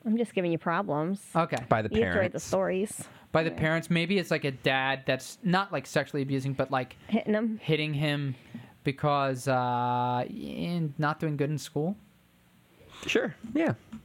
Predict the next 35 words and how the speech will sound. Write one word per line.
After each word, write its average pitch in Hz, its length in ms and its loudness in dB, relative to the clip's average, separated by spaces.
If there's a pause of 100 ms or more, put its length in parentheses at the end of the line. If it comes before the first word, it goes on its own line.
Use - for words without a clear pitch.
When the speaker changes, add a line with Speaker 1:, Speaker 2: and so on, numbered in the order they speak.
(140)
Speaker 2:
A 165 60 -8
kid's 214 220 0
got 185 220 0
attention 151 400 -2
problems. 139 680 0
The 143 120 -8
dad 139 560 2
is, 139 220 -2
like, 127 260 -2
paying 135 360 -2
too 160 200 -2
much 139 280 -2
money, 131 280 0
he 131 120 -4
feels, 123 380 0
to, 127 180 -4
like, 117 300 -6 (380)
for - 100 -2
the 135 60 -4
kid 139 260 -2
to, 135 80 -2
like 120 260 -2
Speaker 3:
Is 117 80 2
this 107 120 -2
a 101 40 -6
private 95 320 0
school? 139 200 0
This 113 120 -4
isn't 87 200 0
a - 40 -12
private 90 340 -2
school. 92 300 -4 (360)
Speaker 2:
I 220 140 0
don't 277 160 -2
know. 247 280 0